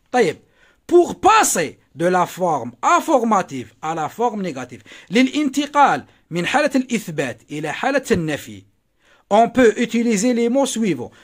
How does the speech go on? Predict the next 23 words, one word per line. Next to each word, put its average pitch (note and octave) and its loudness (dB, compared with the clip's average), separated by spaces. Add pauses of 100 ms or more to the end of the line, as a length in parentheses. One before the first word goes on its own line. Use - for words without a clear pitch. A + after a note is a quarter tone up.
نستعمل F3+ -2
الكلمات E3+ -2
الآتية D#3 -10 (300)
باش D#3 -8
نحول E3+ -4
الجملة D3 -6
من G#3+ -4
الإثبات A3 -4
إلى A3+ -2
النفي. A#2 -8 (280)
من F3+ 0
الانفيرماتيف B3+ 0 (240)
نرجعها G#3 0
نيجاتيف. E3+ 0
نستعمل C#4+ -6
الكلمات C#4 -2
الآتية. C#3 -8 (680)
طيب، E3+ -4 (520)
عندنا A#3 2
قبل D4 -2
الفيرب C#4 0
وبعد G3 2
الفيرب. G#2 -10